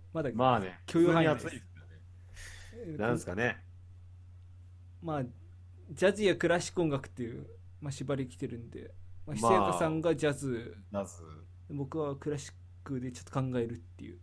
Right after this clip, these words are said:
Speaker 1: 感じですかね。
Speaker 2: まあ、ジャズはやっぱりあれですかね。まあ、サマータイムとか。
Speaker 1: あ、もう名前からして。
Speaker 2: <laughs> そうそうそうそうそ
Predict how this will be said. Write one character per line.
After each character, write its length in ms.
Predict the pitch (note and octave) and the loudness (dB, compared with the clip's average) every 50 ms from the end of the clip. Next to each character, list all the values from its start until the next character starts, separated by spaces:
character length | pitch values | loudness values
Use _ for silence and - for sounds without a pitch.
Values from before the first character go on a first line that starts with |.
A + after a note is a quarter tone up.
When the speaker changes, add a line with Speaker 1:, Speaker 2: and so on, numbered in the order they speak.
| - - | -18 -14
Speaker 1:
感 140 | - B2 A#2 | -12 -12 -10
じ 80 | A#2 | -10
で 60 | B2+ - | -12 -12
す 120 | - - | -8 0
か 60 | A#2 | 4
ね。 60 | A#2+ C3 | 6 8
Speaker 2:
ま 400 | C3 C3 C3 B2+ B2 A#2 A2+ G#2+ | 8 10 10 8 8 8 6 6
あ、 80 | G#2 F#2+ | 4 4
ジ 100 | G2+ B2 | 6 6
ャ 100 | C3+ B2+ | 6 6
ズ 100 | A#2+ B2 | 8 6
は 60 | A2 | 6
や 80 | G#2+ | 6
っ 80 | G#2+ G#2 | 6 4
ぱ 160 | - B2 A2+ | 6 6 6
り 60 | G#2 | 8
あ 80 | G2 G2 | 6 6
れ 120 | G2 G2+ | 4 4
で 120 | G2+ G#2 G#2 | 2 2 -2
す 80 | - | -2
か 140 | - F#2+ E2+ | -4 -8 -6
ね。 180 | E2+ F2 F2 E2+ F2+ | -6 -6 -8 -8 -8
ま 100 | F2+ F2 | -8 -8
あ、 40 | |
サ 220 | - - - G2+ G2 | -6 -4 -2 0 2
マ 260 | G2 G2+ G2+ G2 G2 | 4 4 6 6 4
ー 40 | G2 | 4
タ 180 | G2 G#2+ G2+ F#2 | 2 -2 -2 -2
イ 100 | F2 E2 | -4 -6
ム 120 | E2+ E2+ | -10 -12
と 100 | E2 G2 | -14 -14
か。 120 | - - - - - - - - - - - - - - - | -14 -14 -14 -14 -16 -16 -16 -16 -16 -18 -20 -20 -20 -16 -12
Speaker 1:
あ、 140 | - C3 B2+ | -10 -8 -6
も 80 | A#2+ B2 | -6 -2
う 20 | |
名 140 | B2 C3 C3+ | 0 2 4
前 220 | D3+ E3 F3+ G3 | 4 6 4 4
か 140 | F#3 - G3 | 4 6 6
ら 120 | F3+ F3 F3 | 6 6 4
し 120 | F3 - | 2 -2
て。 240 | - A#2+ - - - - - - - - | -4 -4 -4 -4 -8 -14 -18 -18 -14 -4
Speaker 2:
<laughs> 40 | - | 0
そ 240 | B2+ B2+ B2 D3+ D#3 | 0 2 4 4 4
う 60 | C3+ | 4
そ 140 | B2+ B2+ A#2+ | 4 2 0
う 40 | G#2+ | 0
そ 140 | - - G#2+ | 0 -2 -6
う 40 | |
そ 140 | - - F#2 | -6 -6 -10
う 40 | E2+ | -10
そ 140 | - - | -12 -14